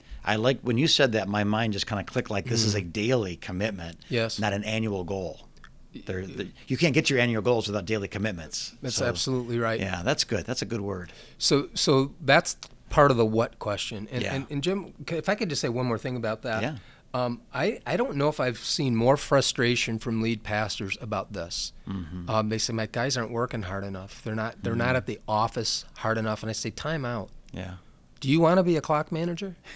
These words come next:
Speaker 1: <laughs> Yeah.
Speaker 2: Really? Do you want to be
Speaker 1: Yeah.
Speaker 2: a clock manager? I
Speaker 1: Yeah.
Speaker 2: don't think you do.
Speaker 1: Yeah.
Speaker 2: I think what you're really looking for are outcomes.
Speaker 1: Right.
Speaker 2: Manage to outcomes, and the clock will take care of itself.
Speaker 1: Yeah.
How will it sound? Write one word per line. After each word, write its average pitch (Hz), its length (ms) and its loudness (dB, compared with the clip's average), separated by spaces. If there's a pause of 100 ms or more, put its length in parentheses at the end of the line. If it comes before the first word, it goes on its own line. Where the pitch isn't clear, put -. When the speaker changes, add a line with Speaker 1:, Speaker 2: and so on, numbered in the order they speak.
(200)
Speaker 1:
<laughs> - 160 -8
Yeah. - 220 -8 (340)
Speaker 2:
Really? 165 360 4
Do - 120 -6
you 135 160 4
want 147 380 2
to 139 80 -8
be 147 120 0
Speaker 1:
Yeah. 143 80 2
Speaker 2:
a - 20 0
clock 180 340 -6
manager? 107 480 -4
I - 60 0
Speaker 1:
Yeah. 135 40 4
Speaker 2:
don't 214 160 2
think 165 220 -2
you 123 100 0
do. 117 380 0 (160)
Speaker 1:
Yeah. 98 320 -4
Speaker 2:
I 127 80 2
think - 280 2
what 139 180 0
you're 131 120 2
really 165 300 4
looking 110 320 0
for 113 460 0
are 110 200 0
outcomes. - 560 -10 (320)
Speaker 1:
Right. - 240 -10 (200)
Speaker 2:
Manage 170 500 2
to - 120 -4 (100)
outcomes, 117 640 -2
and 110 100 -4
the 107 60 -2
clock 135 400 -4
will 143 80 -4
take 117 240 -6
care 127 180 -2
of 113 60 -6
itself. 135 560 -6
Speaker 1:
Yeah. 90 140 -12